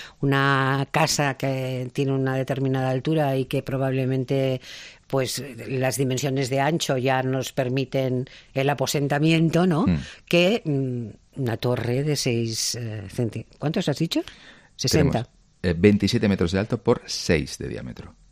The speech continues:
Speaker 1: Seis metros de diámetro solamente.
Speaker 2: Sí, solamente seis metros. O sea, no es, es bastante estrecha y bastante alta.
Speaker 1: Por eso.
Speaker 2: Para ser tan estrecha, con lo cual es más llamativo, ¿no? Eh, la mala noticia es que esto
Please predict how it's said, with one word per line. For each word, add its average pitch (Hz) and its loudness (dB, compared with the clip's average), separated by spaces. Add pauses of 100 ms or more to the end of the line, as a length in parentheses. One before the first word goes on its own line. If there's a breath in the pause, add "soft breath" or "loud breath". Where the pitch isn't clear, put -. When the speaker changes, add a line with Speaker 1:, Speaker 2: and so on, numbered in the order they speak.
(140)
Speaker 1:
Seis 226 2
metros 147 0
de 131 0
diámetro 127 -2
solamente. 110 -10
Speaker 2:
Sí, - -6 (380)
solamente 73 -6
seis 69 -10
metros. - -14
O - -20
sea, 73 -12
no 71 -6
es, 71 -8 (220 soft breath)
es 85 -6
bastante 98 0
estrecha - -6 (380)
y 82 -4
bastante 69 -6
alta. - -2 (280)
Speaker 1:
Por 113 -4
eso. 113 -4
Speaker 2:
Para 71 -6
ser - -8
tan - -6
estrecha, - -6 (460 loud breath)
con - -10
lo - -12
cual 64 -8
es 67 -6
más 73 -4
llamativo, 67 -6
¿no? 90 -8 (420 loud breath)
Eh, 92 4
la 95 2
mala 131 2
noticia 139 0
es 92 0
que 82 0
esto 107 2